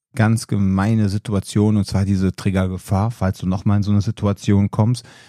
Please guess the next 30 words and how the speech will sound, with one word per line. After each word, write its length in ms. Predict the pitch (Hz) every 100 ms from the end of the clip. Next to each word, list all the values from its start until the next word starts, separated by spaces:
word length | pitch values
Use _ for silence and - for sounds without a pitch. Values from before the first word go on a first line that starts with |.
| _
Und 240 | 101 98
dann 200 | 110 113
ändert 280 | 113 110 113
sich 140 | - 123
auf 100 | -
einmal 260 | 107 110
der 120 | 107 107
Kopf 340 | - 113 -
und 80 | 104
auf 120 | 90
einmal 200 | 87 104
machst 300 | 98 104 -
du 20 |
der 40 | 98
komplett 400 | - 85 95 92
zu 200 | - 113
und 80 | 113
du 40 |
bist 160 | 101 104
komplett 380 | - - 92 92
handlungsunfähig. 840 | 95 90 85 - 82 - 85 85
Also 140 | 90
das 100 | 104
ist 120 | 104 87
echt 240 | 101 -
eine 80 | 95
ganz 260 | 98 95
gemeine 360 | - 92 90 90
Kiste, 380 | - 95 - 76
ja. 180 | 90